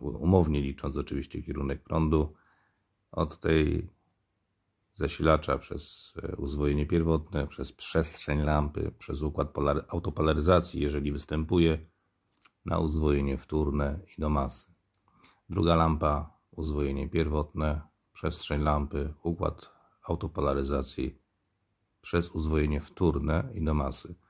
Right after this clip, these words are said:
Oczywiście impedancja głośnika nie ma tutaj zbyt dużego znaczenia, bo jest większa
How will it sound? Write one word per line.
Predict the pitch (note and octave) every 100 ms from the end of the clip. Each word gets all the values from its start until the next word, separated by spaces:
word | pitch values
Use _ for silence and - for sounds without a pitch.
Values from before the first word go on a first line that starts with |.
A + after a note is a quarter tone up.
| _ _ -
Oczywiście | F#2 G2 G2 -
impedancja | E2 D2+ D#2+ D#2+ D2+ - C2+ - - - -
głośnika | C#2+ D#2 D2 - C#2+ -
nie | D#2 D#2
ma | D2 C#2+
tutaj | E2+ - C#2
zbyt | - D2+
dużego | - E2 D#2 D2
znaczenia, | D2 D2 - D#2+ F#2+ F#2+
bo | D2 D#2
jest | D2 -
większa | D2+ D#2+ D2+ - F2